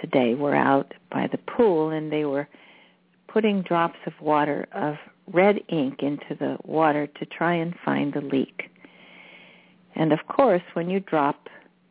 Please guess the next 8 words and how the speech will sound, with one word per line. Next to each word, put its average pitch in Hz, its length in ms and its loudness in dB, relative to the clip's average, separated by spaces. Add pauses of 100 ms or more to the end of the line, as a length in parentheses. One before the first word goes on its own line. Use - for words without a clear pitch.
(680)
a 170 60 2
red 165 360 0
dye 147 600 -2
into 165 280 -2
clear 165 400 0
water, 135 500 -6 (1300)
it 175 180 0
makes 151 280 -2